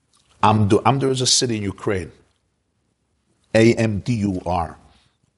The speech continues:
I don't know how they pronounce it over there in the Ukrainian, but Reb Chaikel of Amdur, he was a very holy man. And he had a student. And the Balatanya had a student, and they would, they lived in the same town, and they davened near each other in shul.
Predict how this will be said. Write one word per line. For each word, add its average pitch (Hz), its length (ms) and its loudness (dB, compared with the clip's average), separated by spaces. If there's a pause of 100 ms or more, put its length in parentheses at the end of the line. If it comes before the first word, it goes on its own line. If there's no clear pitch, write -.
(420)
I - 60 -6
don't 82 140 -8
know 67 320 -6
how 92 180 -6
they 87 120 -4
pronounce 92 440 -6
it - 160 -12
over 85 160 -8
there 92 160 -6
in 92 80 -6
the 92 60 -4
Ukrainian, 117 420 -6
but 110 100 -8
Reb 110 120 -8
Chaikel 135 380 0
of 101 80 -4
Amdur, 98 420 -6
he 98 80 -8
was 101 100 -8
a 107 60 -6
very 113 220 -4
holy 98 280 -6
man. 87 260 -10 (760)
And 95 200 -2
he 117 140 -4
had 123 120 -4
a - 40 -2
student. 92 680 -4 (1040)
And 101 240 -6
the 104 60 -6
Balatanya 104 500 -2
had 101 140 -2
a 92 60 -8
student, 107 460 -6
and 107 120 -6
they 131 120 -2
would, 123 300 -6
they 123 120 -2
lived 127 220 0
in 123 60 -6
the 107 80 -2
same 98 280 -4
town, 92 460 -8
and 107 140 -8
they 123 100 -4
davened 131 440 0
near 110 140 -2
each 104 180 -4
other 104 240 -4
in 98 80 -8
shul. 95 320 -6